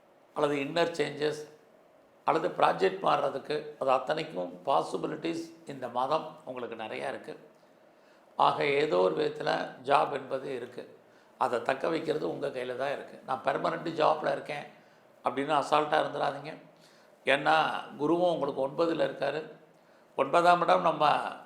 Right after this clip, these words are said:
வேலையை விடுறது, வெளியேற்றப்படுவது அல்லது லாங் லீவ்ல இருக்கிறது, இதுவும் இந்த மாதம் உண்டு. அடுத்தபடியாக, பிசினஸ். இந்த மாதம் நம்முடைய பிசினஸ் எப்படி இருக்கு?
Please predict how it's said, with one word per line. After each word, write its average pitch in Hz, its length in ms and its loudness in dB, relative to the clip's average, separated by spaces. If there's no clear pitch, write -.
வேலையை 139 340 0
விடுறது, 151 340 -2
வெளியேற்றப்படுவது 139 1040 -4
அல்லது 135 220 0
லாங் 151 320 2
லீவ்ல 139 400 -2
இருக்கிறது, 127 540 -8
இதுவும் 156 340 0
இந்த 151 180 -4
மாதம் 127 520 -4
உண்டு. 110 360 -12
அடுத்தபடியாக, 151 540 4
பிசினஸ். 135 720 -2
இந்த 135 140 -6
மாதம் 165 240 6
நம்முடைய 147 340 2
பிசினஸ் 139 420 -4
எப்படி 147 240 -4
இருக்கு? 147 480 -6